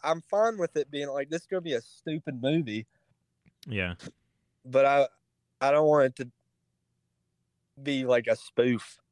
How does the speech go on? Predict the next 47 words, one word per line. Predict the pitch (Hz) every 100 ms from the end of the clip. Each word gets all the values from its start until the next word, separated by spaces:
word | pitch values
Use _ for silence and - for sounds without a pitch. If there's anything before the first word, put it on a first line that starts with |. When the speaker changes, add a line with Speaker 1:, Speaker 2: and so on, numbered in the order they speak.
| _ _ _
Speaker 2:
Yeah. | 120 101 92 92 _ _ _ _ -
Speaker 1:
You | 135
know | 139
what |
I | 139
mean? | 147 151 147 _ _ _
Speaker 2:
Yeah. | 107 101 95 135
Speaker 1:
If | 202
we | 175 165
ever | 143 139
even | 123 113
sell | - 117 107
it, | 110 _
it'd | 180 202
be | 147
dope | 123 131 -
to | 92
sell | - 113 101
it. | 98 _ _ _ _ _ _ _ - - _ _ _ _ _ _ _ _ _ _ _ _ _ _ _ _ _ _ _ -
That | 185
Speaker 2:
Feel | 147
Speaker 1:
shouldn't | 135 127
Speaker 2:
like | 120
Speaker 1:
be | -
hard. | 101 117
You | 131
just | - -
fucking | 127 113
mail | 98 104 113
it | 104
out. | 104 123 - _ _ _ _ _
Speaker 2:
Well, | 127
yeah. | 135 123 117 _ _ _ _ _ _ _ _ _ _ _ -
We | 113
would | 113
have | 113 113
to | 110
do, | 107 107 104 101 -
oh, | 107
wait. | 101 95 -
We | 113
did | 113 107
say | - 110 101
we'd | 101 101
wait | 98 95
until, | 95 98 90 87
uh, | 87